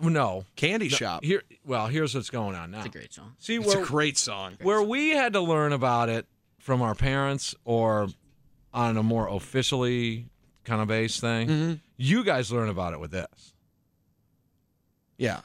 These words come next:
Speaker 1: Because the, the parents
Speaker 2: Well,
Speaker 1: that
Speaker 2: it's
Speaker 1: give
Speaker 2: free. You just go online.
Speaker 1: The par-, the parents,
Speaker 3: <laughs>
Speaker 1: Pornhub. Uh, no, the parents that give their kids at, like, eleven and twelve phones and then don't restrict those phones.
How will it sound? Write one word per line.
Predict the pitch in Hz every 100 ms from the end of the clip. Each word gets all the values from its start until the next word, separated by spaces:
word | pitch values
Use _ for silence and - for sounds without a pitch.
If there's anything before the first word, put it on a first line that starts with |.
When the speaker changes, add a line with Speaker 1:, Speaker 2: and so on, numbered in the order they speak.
| -
Speaker 1:
Because | 147 175 139 -
the, | 143 - 85 -
the | 120
parents | 170 233 269
Speaker 2:
Well, | 196
Speaker 1:
that | 123
Speaker 2:
it's | 117
Speaker 1:
give | 143 139
Speaker 2:
free. | 139 135
You | 120
just | 123 139 -
go | 147
online. | 147 147 170 208 - - _ _ _ _ - _ 107
Speaker 1:
The | 107
par-, | 147 135 - -
the | 90
parents, | 104 139 160 143 170
Speaker 3:
<laughs> | - - - 175 185 160 - - -
Speaker 1:
Pornhub. | 175 180 120 - - - - - -
Uh, | 151 165 170
no, | 175 165
the | 175
parents | 208 254 247 -
that | 165
give | 135 156 151 143 123 - _ _ _ _ _ _ _ _
their | 107 160 170
kids | - 160 143 120
at, | 117 107
like, | 107
eleven | 98 98 107 117
and | 110 92
twelve | - 95 98 110 -
phones | 92 90 101 117 - - _ _
and | 104 113
then | 113
don't | 120 -
restrict | 98 - - 127 _
those | 123 120 120
phones. | - 120 120 127 131